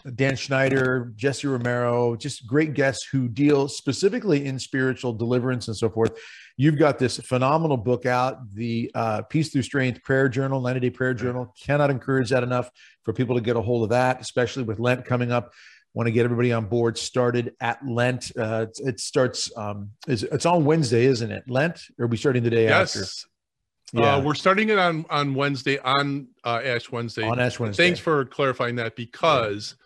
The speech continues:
Speaker 2: uh, originally I, I s-, I said, "We're starting on Ash Wednesday." Then I counted on the calendar. I said, "Oh, I made a mistake. It's actually the day, in order for it to be, uh, in ninety days, it has to be the day after."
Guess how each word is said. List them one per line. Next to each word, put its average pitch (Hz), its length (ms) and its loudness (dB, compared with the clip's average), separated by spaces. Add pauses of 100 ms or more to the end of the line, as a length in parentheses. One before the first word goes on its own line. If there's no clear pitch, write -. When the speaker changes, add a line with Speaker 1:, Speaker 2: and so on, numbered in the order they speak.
(520)
Speaker 2:
uh, 123 320 0 (100)
originally 156 420 0
I, 143 320 2
I 139 60 -2
s-, - 200 -8
I 135 80 -2
said, 131 180 -6
"We're 127 100 -4
starting 151 280 -2
on 156 80 0
Ash 143 140 -6
Wednesday." 135 400 -2 (340)
Then 165 160 4
I 170 100 4
counted 165 400 0
on 143 140 0
the 131 80 -4
calendar. 156 460 0
I 131 60 0
said, 143 240 -6
"Oh, 202 260 2
I 180 80 2
made 180 180 -2
a - 20 -4
mistake. 180 520 0
It's 151 280 -6
actually 147 420 -2
the 135 120 -4
day, 135 300 -4 (400)
in 135 100 -4
order 143 240 0
for 135 200 -4
it 127 100 -8
to 127 80 -8
be, 127 360 -2
uh, 113 400 -4 (140)
in 120 380 -8
ninety 123 280 -6
days, 117 380 -2
it 113 100 -4
has 110 180 -6
to - 80 -20
be 113 100 -8
the 110 100 -12
day 107 160 -4
after." 104 240 -8